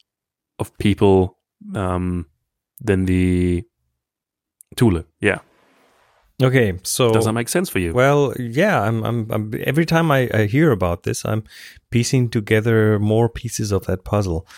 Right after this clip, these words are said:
Speaker 2: So, um, this is interesting. Um, is that big, too big of a jump, or can I ask already when the Danish came in?
Speaker 1: Uh, y-, you can ask that, sure.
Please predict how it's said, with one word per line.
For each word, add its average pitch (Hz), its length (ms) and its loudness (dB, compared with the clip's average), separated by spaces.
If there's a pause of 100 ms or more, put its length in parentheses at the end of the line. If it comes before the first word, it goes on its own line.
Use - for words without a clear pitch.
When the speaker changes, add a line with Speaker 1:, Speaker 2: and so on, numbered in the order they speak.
(500)
Speaker 2:
So, 92 460 -4
um, 87 560 -4 (360)
this 120 100 2
is 190 80 4
interesting. 120 520 0 (500)
Um, 127 420 2 (1000)
is 147 160 0
that 147 240 0
big, 160 260 -2 (120)
too 180 140 -2
big 165 200 0
of 147 140 -2
a 135 60 0
jump, 127 400 0
or 143 420 2
can 139 180 -2
I 135 80 -2
ask 127 260 -2
already 117 400 2
when 110 260 2
the 107 100 0
Danish 101 400 0
came 95 300 -2
in? 87 240 -6 (1200)
Speaker 1:
Uh, 120 140 0
y-, 117 120 -4
you 123 480 -10
can 156 200 2
ask 98 240 0
that, 104 180 -10
sure. - 260 -2